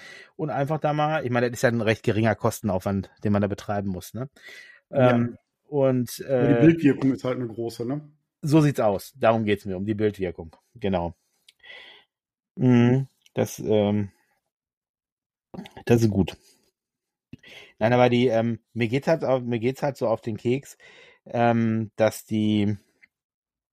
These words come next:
Speaker 1: dass die Kinder hier nicht raus können vernünftig. Also die können auf den Gehwegen laufen, aber nicht auf den Wiesen. Und die Wiesen sind ja eigentlich auch Spielfläche, ne? So.
Speaker 2: Ja.
Speaker 1: Zumindest, wenn man den, äh,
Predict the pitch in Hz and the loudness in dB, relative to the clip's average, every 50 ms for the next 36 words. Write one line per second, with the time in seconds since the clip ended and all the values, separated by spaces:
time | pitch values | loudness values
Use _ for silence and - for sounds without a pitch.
0 | _ _ _ _ _ _ _ _ _ _ _ - - 120 107 - - 120 - - | _ _ _ _ _ _ _ _ _ _ _ -6 -2 -2 -2 -2 -2 -4 -4 -2
1 | 123 127 143 143 127 107 110 104 107 90 92 90 92 101 98 - - 101 90 - | 0 4 6 6 6 4 4 0 0 0 0 0 0 0 0 -2 -6 -8 -8 -6
2 | - 92 87 85 82 - 90 82 92 95 101 101 - 113 117 120 92 95 - - | -8 -8 -8 -8 -10 -10 -10 -8 -8 -8 -8 -8 -6 -4 -4 -2 -2 -4 -4 -4
3 | 107 98 101 92 98 104 120 135 165 175 180 180 175 170 165 170 175 - - 220 | -4 -4 -2 -2 -2 -2 0 2 2 2 2 2 2 4 4 4 2 -2 -6 -10
4 | - - - - - - - - 104 104 104 104 104 123 110 - 127 117 120 107 | -10 -12 -20 -20 -20 -16 -8 -6 -4 -2 -2 -2 -4 -6 -6 -4 -4 -4 -4 -4
5 | 117 123 127 104 95 - - 92 107 107 104 120 123 123 127 117 127 131 - 131 | -6 -6 -6 -6 -8 -12 -12 -10 -10 -8 -6 -6 -4 -4 -4 -2 -4 -2 0 0
6 | - 110 123 131 127 127 98 117 131 123 - - _ _ _ _ _ _ _ _ | 0 0 0 -2 0 0 2 4 4 2 2 -2 _ _ _ _ _ _ _ _
7 | _ _ - - - - 139 135 123 - - 107 95 85 - - 82 - _ - | _ _ -20 -16 -6 -2 0 0 0 0 -2 -4 -4 -4 -6 -10 -20 -20 _ -6
8 | - 117 156 156 _ _ - 92 85 80 80 _ _ _ - 113 110 - - - | -4 -4 -4 -4 _ _ -4 -2 -2 -2 -4 _ _ _ -8 -6 -6 -6 -8 -14
9 | - - _ _ _ _ _ _ _ _ _ - - 110 113 113 120 120 - - | -20 -20 _ _ _ _ _ _ _ _ _ -10 -6 -4 -2 0 0 0 -2 0
10 | 107 110 110 113 110 110 110 110 107 107 107 107 - _ _ _ _ _ _ _ | 0 2 4 4 4 6 4 4 4 2 0 -2 -6 _ _ _ _ _ _ _
11 | _ _ _ _ _ _ _ _ _ _ _ _ - - 107 104 101 101 101 98 | _ _ _ _ _ _ _ _ _ _ _ _ -6 -2 -2 0 0 0 -2 -2